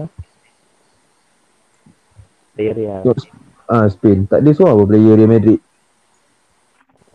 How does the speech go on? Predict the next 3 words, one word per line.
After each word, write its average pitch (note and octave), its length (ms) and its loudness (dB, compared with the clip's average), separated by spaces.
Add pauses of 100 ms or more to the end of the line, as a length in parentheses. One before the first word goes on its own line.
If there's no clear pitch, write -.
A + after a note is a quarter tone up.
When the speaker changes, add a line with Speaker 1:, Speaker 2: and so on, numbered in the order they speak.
(1200)
Speaker 1:
Tak D2 140 -20 (100)
kejap. - 320 -20 (220)
Memang A2+ 420 -18